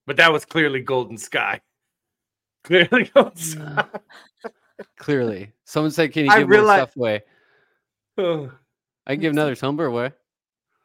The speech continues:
Speaker 1: Uh-oh.
Speaker 2: <laughs> Oh,
Speaker 1: That was
Speaker 2: my,
Speaker 1: great.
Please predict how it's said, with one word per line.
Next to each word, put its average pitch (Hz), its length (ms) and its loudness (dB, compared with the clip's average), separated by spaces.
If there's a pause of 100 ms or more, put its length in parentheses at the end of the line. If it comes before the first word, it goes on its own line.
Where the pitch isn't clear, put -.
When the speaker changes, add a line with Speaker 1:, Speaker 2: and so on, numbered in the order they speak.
(640)
Speaker 1:
Uh-oh. 196 480 -10 (2750)
Speaker 2:
<laughs> - 80 -16 (1600)
Oh, 131 200 -20
Speaker 1:
That 120 100 -14
was 110 200 -16
Speaker 2:
my, 120 160 -10
Speaker 1:
great. 101 200 -10